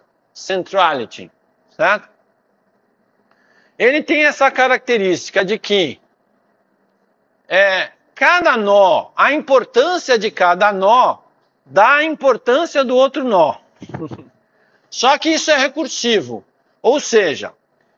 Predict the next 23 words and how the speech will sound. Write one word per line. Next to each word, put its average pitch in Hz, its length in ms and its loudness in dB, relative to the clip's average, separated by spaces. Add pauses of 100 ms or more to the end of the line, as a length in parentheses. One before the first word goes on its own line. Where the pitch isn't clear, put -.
(320)
a 226 140 2
minha 381 240 0
importância 220 880 0
é 202 160 0
definida 202 920 -2
por - 200 -6
quem, 196 240 -6
quem 220 280 -6
tá 180 240 0
conectado 160 560 -6
comigo, 214 580 -8 (640)
e 220 180 0
ao 320 300 2
me 311 240 -2
conectar 240 560 -2
com 220 100 -2
alguém, 220 540 0
eu 247 300 0
dou 226 160 -2
importância 202 640 -2
a - 20 -2
esse 185 200 -8
cara. 113 420 -6